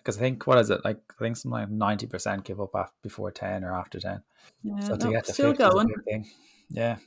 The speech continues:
Speaker 2: Really enjoying it as well. Like, so yeah, no, it's good. I didn't do any type of celebration yesterday. Now, when I released episode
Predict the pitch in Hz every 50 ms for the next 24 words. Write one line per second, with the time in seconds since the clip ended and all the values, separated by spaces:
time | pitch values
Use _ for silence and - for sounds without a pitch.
0 | _ _ - - 220 202 226 226 233 247 269 285 277 247 220 214 208 196 208 226
1 | 214 175 165 160 160 175 165 - 180 175 185 180 170 165 156 156 156 - - 185
2 | 170 170 165 - - 202 202 190 196 190 - - - 208 202 196 202 202 - -
3 | 202 196 190 202 - 180 208 208 208 214 214 208 190 196 208 214 214 233 208 214
4 | 196 - 196 175 175 170 180 160 175 - - 196 190 175 170 - - 170 170 175
5 | 170 175 170 170 170 170 170 175 170 185 165 - 170 165 165 - - 190 170 170